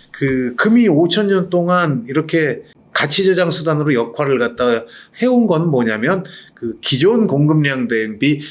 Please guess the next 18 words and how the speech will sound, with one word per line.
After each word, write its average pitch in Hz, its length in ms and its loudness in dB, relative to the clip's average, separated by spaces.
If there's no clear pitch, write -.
신규 254 440 2
공급량이 139 560 0
늘지 127 300 2
않았기 143 380 -4
때문에 95 300 -4
그런 87 240 -18
거거든요. 110 720 -4
그러니까 185 420 0
가격이 220 460 0
오른다고 185 640 2
해갖고 165 880 0
비트-, - 380 -4
금의, 196 540 2
금을 202 260 2
갖다 190 240 0
새로 277 360 0
광산을 160 500 -2
열어서 151 340 2